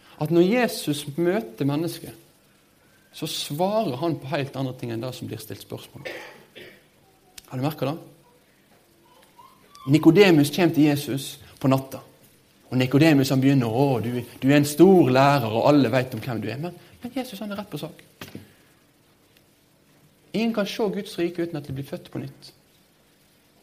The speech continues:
Han vet egentlig hva som Nikodemus tenker på. Han vet hva som er Nikodemus sitt problem. Han skjærer til beinet.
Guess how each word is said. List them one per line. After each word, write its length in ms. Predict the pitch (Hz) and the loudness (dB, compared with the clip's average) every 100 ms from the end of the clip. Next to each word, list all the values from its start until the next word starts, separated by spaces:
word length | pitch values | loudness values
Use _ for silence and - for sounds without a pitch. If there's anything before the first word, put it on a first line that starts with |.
| _ _ _ _ _ _ _ _ _ _ - | _ _ _ _ _ _ _ _ _ _ -6
Han 100 | 214 | -2
vet 220 | 269 262 | 0 0
egentlig 240 | 247 196 196 | -2 0 -2
hva 160 | - 214 | 0 0
som 160 | 202 - - - - - _ _ 139 | 0 -6 -8 -20 -20 -20 _ _ -6
Nikodemus 560 | 175 196 226 196 160 - | -2 0 0 2 0 -2
tenker 400 | - 190 - 180 | -6 -6 -6 -10
på. 140 | 123 131 - | -10 -12 -4
Han 100 | 220 | -2
vet 220 | 240 226 | -2 -2
hva 100 | - | -2
som 160 | 226 180 | -2 0
er 80 | 175 | 0
Nikodemus 600 | 170 170 170 190 131 135 | 2 0 0 0 -2 -4
sitt 100 | 139 | -10
problem. 380 | 156 143 123 123 - _ _ _ _ _ | -6 -4 -4 -8 -18 _ _ _ _ _
Han 100 | 143 | -10
skjærer 600 | 139 - - 220 175 123 - | -6 -6 -6 -6 -4 -6 -6
til 80 | 120 | -6
beinet. 340 | 156 120 - | -6 -6 -12